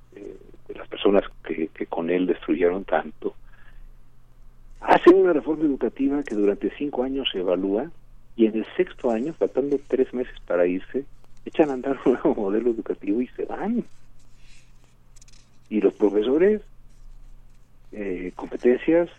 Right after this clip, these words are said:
un nuevo modelo educativo, aprender a aprender, materias, áreas. Eh, "No, pero no se preocupe", dice ahora la, la autoridad educativa.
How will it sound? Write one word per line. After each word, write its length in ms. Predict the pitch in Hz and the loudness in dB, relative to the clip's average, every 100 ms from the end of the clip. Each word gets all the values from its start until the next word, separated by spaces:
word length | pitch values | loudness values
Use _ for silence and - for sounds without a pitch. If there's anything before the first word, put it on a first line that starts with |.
| - - | -20 -12
un 80 | 113 | -6
nuevo 140 | 117 | -4
modelo 300 | 117 104 110 | 4 4 4
educativo, 480 | 107 107 - 123 135 | 2 -4 -8 -2 -2
aprender 360 | - 90 110 117 | -2 -4 -2 -2
a 20 | |
aprender, 560 | - 87 85 95 135 139 | -4 -6 0 0 0 -2
materias, 640 | 92 80 - 101 120 131 127 107 | -4 -4 0 0 0 -4 -4 -2
áreas. 420 | 104 117 131 135 - - - - - - - - - - - - - | 0 2 0 -4 -10 -20 -18 -8 -4 -4 -6 -8 -12 -16 -18 -18 -6
Eh, 680 | 87 90 87 85 78 78 76 - - - | -2 0 0 0 -2 -4 -8 -12 -14 -2
"No, 80 | 143 | 0
pero 140 | 156 160 | 2 0
no 100 | 160 | 0
se 100 | 160 | 0
preocupe", 600 | 143 - 143 113 92 85 | -2 0 0 4 4 2
dice 380 | 95 - - | -4 -6 -2
ahora 260 | 92 95 95 - | 0 0 -4 -8
la, 180 | - - - - - | -16 -18 -20 -20 -10
la 120 | - | -4
autoridad 340 | 92 - 98 98 | -4 -4 -6 -4
educativa. 480 | 104 107 - 139 | -6 -10 -8 -8